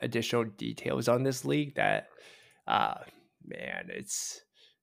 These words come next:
<sighs> I mean, they're great details to know, but the way how it's, like, formatted in this, uh, website is really funny because it seems like they're, like, huge features about this, uh, format. So the,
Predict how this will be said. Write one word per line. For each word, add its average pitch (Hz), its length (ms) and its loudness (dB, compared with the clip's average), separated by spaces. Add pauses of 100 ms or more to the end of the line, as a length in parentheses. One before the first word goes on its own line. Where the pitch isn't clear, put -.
(1040)
<sighs> - 360 -2
I 123 80 6
mean, 123 200 6
they're 127 120 10
great 151 360 12
details 131 480 6
to 107 80 0
know, 101 360 4
but 107 200 2
the 101 100 2
way 107 200 4
how 110 160 2
it's, 107 120 -2
like, 85 160 -6
formatted 104 560 2
in 101 200 -2
this, - 280 -2
uh, 53 160 0
website 53 400 0
is 55 260 -4
really 107 160 -2
funny 117 520 -4
because 113 240 -2
it 95 80 -2
seems 120 240 -4
like 101 220 -4
they're, 92 180 -4
like, - 220 -6
huge - 420 -6
features - 720 -8
about - 420 -4
this, 107 260 -6
uh, 55 200 0
format. 65 500 0 (560)
So 135 420 8 (240)
the, 127 260 0